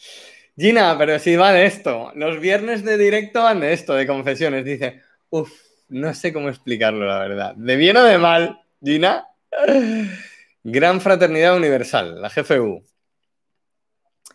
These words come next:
Eh, y dice, "Él escribió Yuk Yoga Yoguismo". Vale, pues no, no, no lo, vamos, no lo he leído, Sergio, no lo he leído.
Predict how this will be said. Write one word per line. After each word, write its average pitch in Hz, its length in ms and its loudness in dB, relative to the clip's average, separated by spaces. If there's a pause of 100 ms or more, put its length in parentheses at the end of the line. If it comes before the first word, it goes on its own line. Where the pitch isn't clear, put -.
(380)
Eh, 139 920 -8
y 123 160 -8
dice, 107 460 -6
"Él 135 160 0
escribió 151 420 2
Yuk 135 320 -2
Yoga 143 280 2
Yoguismo". 104 560 -6
Vale, 92 260 -6
pues 101 200 -10
no, 131 400 2
no, 113 880 0 (600)
no 123 160 4
lo, 139 300 2 (560)
vamos, 131 320 0
no 139 140 4
lo 156 140 4
he 151 40 2
leído, 92 600 -2
Sergio, - 460 -6 (140)
no 120 120 -8
lo 120 140 -4
he - 20 -2
leído. 92 460 -8